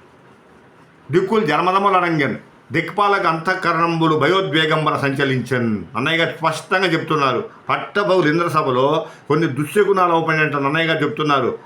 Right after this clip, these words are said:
"సురపతి సభ జోడంజోడ అంగార వృష్టులు కురిసే" అంటే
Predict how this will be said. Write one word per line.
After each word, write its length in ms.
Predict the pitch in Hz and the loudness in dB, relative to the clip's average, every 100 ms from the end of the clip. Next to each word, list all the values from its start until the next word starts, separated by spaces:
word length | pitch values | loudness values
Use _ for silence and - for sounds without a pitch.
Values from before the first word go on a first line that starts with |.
| - - - - - - - - | -20 -20 -20 -20 -20 -20 -12 0
"సురపతి 380 | 196 220 226 220 | 2 2 0 0
సభ 220 | 185 180 | 2 2
జోడంజోడ 680 | 143 185 196 190 170 156 | 2 2 2 2 2 2
అంగార 600 | 147 202 208 147 165 202 | 2 2 2 2 2 2
వృష్టులు 420 | 214 208 - 196 185 | 4 2 2 0 2
కురిసే" 540 | 170 160 160 123 - - - 120 | 2 2 0 0 -2 -12 -10 -6
అంటే 480 | 123 120 202 226 | -4 0 0 -2